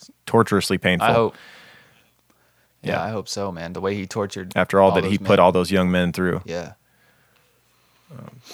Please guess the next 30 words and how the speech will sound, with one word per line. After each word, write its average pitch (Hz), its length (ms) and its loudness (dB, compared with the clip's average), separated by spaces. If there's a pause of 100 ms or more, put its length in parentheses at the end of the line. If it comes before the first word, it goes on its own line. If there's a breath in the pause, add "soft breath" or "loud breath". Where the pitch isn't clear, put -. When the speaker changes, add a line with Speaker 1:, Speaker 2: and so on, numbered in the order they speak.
Speaker 1:
two 139 160 -2
days 127 240 4
after 117 280 6
he 107 120 0
died, 98 400 6
Catherine 113 400 4
Zellner 101 400 4
called 117 220 6
a 120 40 6
press 110 200 2
conference 104 460 0
in 98 100 2
which 95 140 2
she - 180 -2
revealed 101 400 4
the 104 60 0
names 113 360 2
and 107 200 4
or 110 100 6
descriptions 104 560 0
of 95 140 2
seventeen 117 520 2
individuals 98 580 2
that 95 140 2
Eiler 104 220 4
confessed 113 460 2
to 110 120 0
having 101 280 4
personally 107 440 2
murdered. 92 440 2